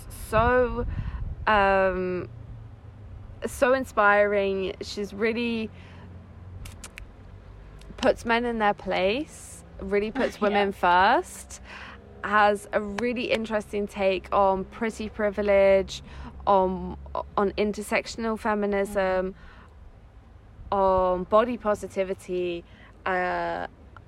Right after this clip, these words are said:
Speaker 1: I don't know, I don't know what her feelings are about yoga or anything. She's never posted about that, but just, like, the body positivity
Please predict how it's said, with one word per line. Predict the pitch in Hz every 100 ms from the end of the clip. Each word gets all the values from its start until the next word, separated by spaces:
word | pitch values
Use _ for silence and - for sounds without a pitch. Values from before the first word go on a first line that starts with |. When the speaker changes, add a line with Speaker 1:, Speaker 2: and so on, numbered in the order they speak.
| - - -
Speaker 1:
I | 202
don't | 220 233
know, | 233 214 -
I | 202
don't | 190 202
know |
what | 196 185
her | 196 196
feelings | 208 202 196 196
are | 190
about | 185 180 202
yoga | 220 226 220
or |
anything. | 196 190 190 185
She's | 185
never | 190 185
posted | 185 -
about | 185 180
that, | 202 190
but | 190
just, | 185 190
like, | 185 - - - -
the | 202
body | 196 208 214
positivity | 214 208 202 190 196 190 - 180